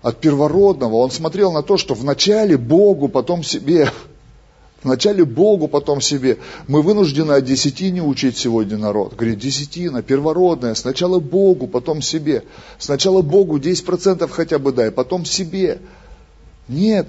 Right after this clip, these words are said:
у нас же как мышление работает? Мы живем, живем, живем, живем. Да, короче, че там, десятину туда, хлобысь тоже отправил в канализацию. Я заметил, что мы работаем реально на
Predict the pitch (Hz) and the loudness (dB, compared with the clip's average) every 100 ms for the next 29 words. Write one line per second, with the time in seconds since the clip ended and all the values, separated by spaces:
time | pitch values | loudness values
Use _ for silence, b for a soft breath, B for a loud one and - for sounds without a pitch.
0 | 131 107 170 180 170 156 175 185 165 147 | -6 -6 -2 -4 -4 -4 -2 -4 -6 -8
1 | - 135 120 117 113 110 107 104 127 143 | -4 -4 -2 -2 0 -2 -4 -10 -8 -4
2 | 160 190 175 147 175 160 139 165 170 131 | -2 -2 -2 -2 -2 -4 -6 -6 -6 -6
3 | 147 120 160 196 254 285 - - - 160 | -8 -4 -4 -4 -6 -8 -10 -10 -8 -6
4 | 110 98 B B 131 156 - 160 131 123 | -8 -10 B B -6 -6 -6 -4 -4 0
5 | 127 107 131 180 190 196 139 - - 107 | 0 0 0 0 0 0 -2 -2 -4 -4
6 | 104 110 - 147 135 113 - b b _ | -2 -6 -6 -4 -2 -4 -10 b b _
7 | 127 120 117 110 107 - - - b b | -4 0 0 0 -4 -4 -16 -18 b b
8 | b b b - - _ - 143 147 170 | b b b -20 -20 _ -2 0 2 0
9 | 208 139 113 127 117 110 117 156 185 147 | 0 -2 -2 0 2 2 0 2 2 2
10 | 202 220 131 110 127 185 180 123 113 110 | 0 0 0 0 -2 -2 -2 -2 -2 0
11 | 104 92 | -2 -4